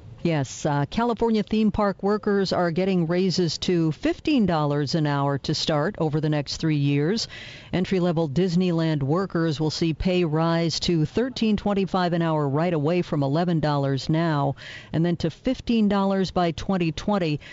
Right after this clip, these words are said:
That's two years ahead of a deadline set by the state of California.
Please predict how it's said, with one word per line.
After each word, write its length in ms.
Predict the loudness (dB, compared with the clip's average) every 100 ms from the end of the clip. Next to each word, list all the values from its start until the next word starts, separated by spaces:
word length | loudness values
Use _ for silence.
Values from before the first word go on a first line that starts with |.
| -10 -2
That's 240 | -2 -2
two 220 | 0 2
years 420 | 4 4 2 2
ahead 220 | 2 2 2
of 80 |
a 60 | 0
deadline 600 | 0 0 2 2 2 0
set 420 | 0 -2 -2 -2
by 260 | 0 0 0
the 120 | -2
state 480 | -4 -2 0 0 -2 -10 -16 -4
of 160 | -4 -2
California. 840 | -2 0 0 0 -2 0 0 -2